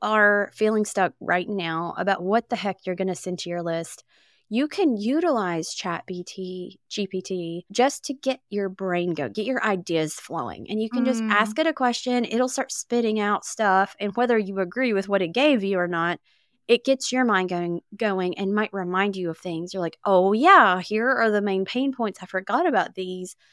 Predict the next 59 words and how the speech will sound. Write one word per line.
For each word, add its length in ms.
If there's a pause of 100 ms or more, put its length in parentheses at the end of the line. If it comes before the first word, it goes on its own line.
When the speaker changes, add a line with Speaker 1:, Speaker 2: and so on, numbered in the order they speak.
(200)
Speaker 1:
that 160
my 280
audience 500
has." 500 (400)
And 200
it 140
really 380
kinda 240
gets 280
the 100
flow 420
going. 520 (280)
So 640 (240)
while 180
I 120
don't, 380
obviously 560
don't 320 (640)
ask 260
Chat 300
G 140
P 160
T 120
write 220
your 140
email 320
and 100
then 100
copy 320
and 140
paste 280
it 120
over, 480
but 280
you 140
know 140
what 180
I 80
mean. 520
Speaker 2:
<laughs> 40
Speaker 1:
Just, 300
it 140
gets 280
your, 240
it 140
gets 220
your 80
flow 260
going. 280
So 100
that 80
was 120
just 160
something 300
else 220
that 120
came 220
to 60
mind. 440